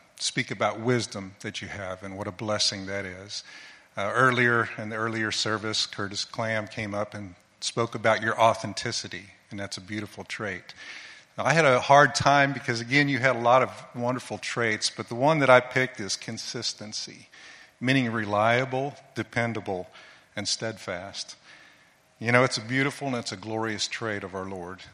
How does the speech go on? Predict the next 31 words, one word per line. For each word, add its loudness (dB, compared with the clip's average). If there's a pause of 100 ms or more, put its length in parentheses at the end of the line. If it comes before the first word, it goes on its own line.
(280)
because -6
we -6
know -4
he -10
is -10
consistent. -12 (220)
And -8
in, -8 (220)
in -8
that, -4
we -6
can -10
have -4
hope -8 (400)
and -14
put -8
our -8
trust -8
in -8
him. -12 (1120)
Joe, 6 (440)
we've 2
been 0 (100)
blessed 0
by -2
your -4
consistency -6 (720)
in -4
the -2
service 4
of 2